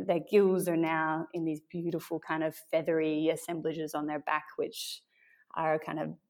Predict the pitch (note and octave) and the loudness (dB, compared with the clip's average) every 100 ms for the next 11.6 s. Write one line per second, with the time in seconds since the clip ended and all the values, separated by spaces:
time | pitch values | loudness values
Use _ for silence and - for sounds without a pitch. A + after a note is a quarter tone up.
0 | _ B3 A#3 A#3 A3+ G3 G3 F#3 F#3 F3+ | _ 4 4 4 4 4 2 0 0 2
1 | F3+ F3+ F3+ F3+ F3 E3+ E3+ F3+ F3 E3+ | 2 4 2 0 -2 -2 0 0 0 -2
2 | - F3+ F3+ F3 F3+ E3+ E3 E3 E3+ E3+ | 0 0 0 -2 0 0 -2 -2 0 0
3 | E3 E3 - E3 - E3 E3+ E3+ E3 E3 | -2 -4 -6 -8 -4 -4 -4 -4 -2 0
4 | E3 D#3+ D#3+ - - - E3 E3 D#3+ D#3+ | 0 0 -4 -6 -8 -6 -6 -4 -4 -4
5 | D3+ E3 E3+ D#3+ E3 D#3 D#3+ - A#3+ A#3 | -6 -4 -2 0 0 -2 -4 -4 -6 0
6 | G#3+ G3+ E3+ D3+ C3 - - - - E4 | 0 0 -2 -4 -6 -20 -20 -12 2 2
7 | E3+ G#3 G3 F#3+ F3+ G3+ F#3 F#3 F#3 - | 2 -2 -2 -2 0 0 0 0 -2 -2
8 | E3 F3+ F3 E3+ D#3+ D#3 - - E3 - | -2 -4 -2 -2 -2 -4 -10 -6 -6 -4
9 | E3 D#3 D#3 _ _ _ A3 A3+ G3+ G3+ | -4 -4 -8 _ _ _ 4 6 4 4
10 | F#3 F3 - F#3 E3+ E3+ G#3 G3+ G3 F#3 | 4 4 4 4 4 0 2 2 2 2
11 | E3 E3+ E3+ E3 D#3+ | 4 6 6 4 0